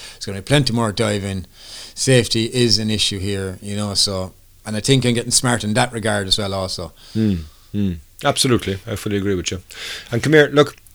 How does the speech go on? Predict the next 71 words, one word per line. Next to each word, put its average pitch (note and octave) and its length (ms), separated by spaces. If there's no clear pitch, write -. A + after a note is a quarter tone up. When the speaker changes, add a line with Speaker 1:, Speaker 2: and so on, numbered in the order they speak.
Speaker 2:
um, B2+ 320
I - 20
suppose A2+ 220
the - 60
final D3+ 260
thing B2 140
then E3 120
I'd B2 140
like A2 160
to - 80
leave A2+ 440
you G#2+ 220
with, A#2 300
I've F#2+ 140
already G#2 260
kind G#2+ 160
of G2 80
alluded A2+ 300
to - 100
it G2 80
during G#2+ 360
it, F#2+ 200
but G#2+ 140
also A2 360
our G#2 80
listeners, F2+ 640
uh, G2 180
and G3 140
the E3 40
members A2+ 360
of F#2+ 100
our G2+ 80
Facebook G#2+ 420
group. F#2 220
And A2 100
if G#2 60
you're A#2 100
not A#2 140
on A2+ 140
our G2+ 60
Facebook G2+ 380
group G2+ 240
already, A2+ 440
you G2+ 100
know, G2+ 100
we'd G2 160
love G#2+ 160
to G#2 80
have G2 160
you G2+ 120
along, G2 240
come G2+ 140
in G2 60
and F#2+ 140
join F#2+ 200
the F2+ 60
conversation. G#2 760
If G2 140
you F2+ 80
just E2+ 120
search F#2+ 240
the G2 80
Irish F2+ 240
Photography F#2 260
Podcast G#2 540
on E2 80
Facebook, G#2 500
you'll D2+ 160
find E2+ 240
the E2 60
group. D#3 240